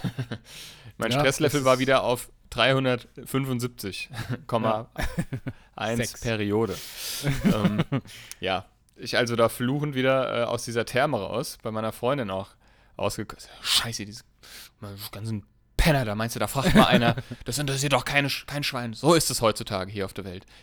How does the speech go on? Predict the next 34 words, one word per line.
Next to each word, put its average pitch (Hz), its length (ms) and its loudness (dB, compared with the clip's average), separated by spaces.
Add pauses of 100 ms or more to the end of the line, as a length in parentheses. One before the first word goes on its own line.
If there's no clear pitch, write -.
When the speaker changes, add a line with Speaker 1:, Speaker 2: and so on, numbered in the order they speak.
Speaker 1:
Die 113 60 2
Welt 113 140 4
ist“, - 160 -4 (280)
dann 123 180 6
war's, 123 280 8
war 120 120 8
die 117 120 2
Welt 135 180 4
schuld. 170 400 2
<laughs> - 40 -10 (1400)
Das 143 260 -4
Leben 139 260 4
ist - 140 2
scheiße. 156 500 0 (680)
Speaker 2:
Glaub 139 280 -2
ich. - 320 -8
Ja, 107 140 -10
ja. 120 60 -6
Speaker 1:
Naja, 98 220 2
ich 92 100 -4
hab 101 100 -2
mich - 100 -12
dann 98 140 -4
schon 95 160 -8
wieder 92 140 -4
gefangen, 98 360 -6
aber 90 140 -6
ich 92 120 -10
war 95 120 -2
halt 101 140 -8
wirklich - 540 -14
echt - 360 -16 (260)
empört 104 400 -6
darüber. 95 320 -10